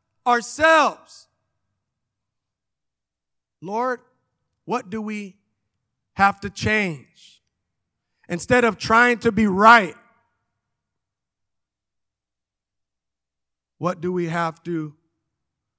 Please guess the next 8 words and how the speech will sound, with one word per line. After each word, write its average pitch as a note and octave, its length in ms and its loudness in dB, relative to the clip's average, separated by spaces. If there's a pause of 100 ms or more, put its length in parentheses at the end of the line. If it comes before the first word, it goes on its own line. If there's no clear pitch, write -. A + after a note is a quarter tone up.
(380)
do D#3+ 460 -4 (800)
to D#3 100 -12
learn D3 320 -12
to D3 80 -14
listen? D#3+ 500 -16 (2000)
To C#3 100 -14
humble E3+ 360 -6
ourselves D#3+ 760 -8